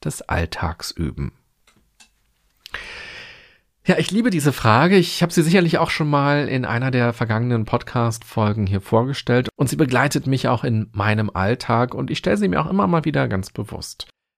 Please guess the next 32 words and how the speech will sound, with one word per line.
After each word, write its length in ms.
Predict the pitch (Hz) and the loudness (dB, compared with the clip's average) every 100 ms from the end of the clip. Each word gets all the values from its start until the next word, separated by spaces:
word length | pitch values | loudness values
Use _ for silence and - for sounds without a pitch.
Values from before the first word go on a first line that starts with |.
| - | 0
Wenn 180 | 185 175 | 0 2
etwas 300 | 135 - 131 | -2 -2 -2
schief 360 | - 208 - | 2 2 0
geht, 560 | - 151 143 139 - - | 0 2 2 0 -4 -6
wenn 480 | - 123 123 120 120 | -2 0 0 -2 -4
etwas 400 | 117 113 117 113 | -4 -4 -4 0
anders 400 | 135 151 143 - | 0 2 0 0
kommt, 480 | 127 123 120 120 - | 0 0 0 -4 -8
als 240 | 110 113 | -8 -6
ich 140 | 113 | -6
es 160 | 110 - | -8 -6
geplant 560 | 113 113 107 104 120 117 | -6 -2 0 2 2 2
oder 160 | 104 | 0
gehofft 460 | 101 107 170 - - | 2 4 4 2 -4
hatte. 360 | 135 - 139 - - - - - - | -2 0 0 -2 -12 -20 -18 -20 -4
Und 420 | - 135 131 - | 2 2 2 -2
ich 220 | 147 131 | -2 -2
bin 220 | - 143 143 | 0 -2 0
jedes 420 | 147 214 240 - | 4 4 2 2
Mal 260 | 170 175 | 4 4
aufs 280 | - - - | 2 -4 -2
Neue 300 | 117 127 196 | 2 4 4
davon 340 | 190 165 156 139 | 2 -2 -4 -4
überrascht, 680 | 131 123 110 123 - - - - - - | 0 0 2 0 0 -8 -18 -20 -20 -4
wie 140 | 139 | -2
schnell 720 | - - 151 160 220 233 190 | 0 -2 0 2 4 2 2
sich 280 | 101 95 - | 2 0 0
die 140 | 104 | -8
Perspektive 800 | - - 73 - 92 - - - | -6 -6 -6 -4 -4 -6 -8 -6
dadurch 380 | 90 87 90 87 | -4 -4 -4 -6
verändern 560 | - 85 87 90 87 90 | -6 -8 -6 -6 -6 -6
kann. 340 | - 87 85 | -4 -4 -4